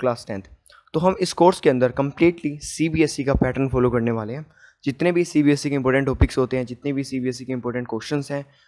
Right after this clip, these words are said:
हम सब इस कोर्स के अंदर कवर करने वाले हैं। टॉपिक वाइज मैं आपको सब पढ़ाने वाला हूँ, हर चैप्टर वाइज मैं आपको सारा पढ़ाने वाला हूँ।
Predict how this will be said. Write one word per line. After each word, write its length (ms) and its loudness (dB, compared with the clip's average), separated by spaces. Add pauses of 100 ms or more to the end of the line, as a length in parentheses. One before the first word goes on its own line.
(120)
हम 140 -4
सब 280 6
इस 120 2
कोर्स 260 4
के 100 0
अंदर 160 2 (280)
कवर 200 4
करने 240 2
वाले 200 -2
हैं। 120 -8 (480)
टॉपिक 300 8
वाइज 260 6
मैं 80 2
आपको 180 -4
सब 180 -8
पढ़ाने 260 0
वाला 220 2
हूँ, 120 -4
हर 140 -4
चैप्टर 320 -2
वाइज 160 2
मैं 80 0
आपको 160 -4
सारा 200 -2
पढ़ाने 280 -2
वाला 180 -2
हूँ। 120 -6